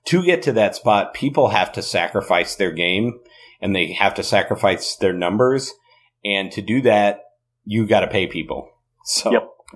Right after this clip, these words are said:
Speaker 2: Yeah, exa-, <laughs> exactly. And, you know, and I think what these di-, these moves did, oh, Caruso! How,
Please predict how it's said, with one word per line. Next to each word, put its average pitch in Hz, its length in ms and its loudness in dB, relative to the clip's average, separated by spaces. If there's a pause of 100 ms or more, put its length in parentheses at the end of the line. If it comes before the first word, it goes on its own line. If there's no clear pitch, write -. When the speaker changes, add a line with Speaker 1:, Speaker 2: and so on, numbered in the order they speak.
(220)
Speaker 2:
Yeah, 208 340 4
exa-, 147 840 2
<laughs> - 60 0
exactly. 131 1160 2
And, 139 320 4 (480)
you 147 100 4
know, 147 160 6
and 156 180 2
I 151 100 4
think 202 260 2
what 190 160 4
these 143 220 4
di-, 139 320 4
these 131 180 6
moves 131 240 6
did, 123 340 6
oh, 135 220 4
Caruso! 123 760 4
How, - 120 0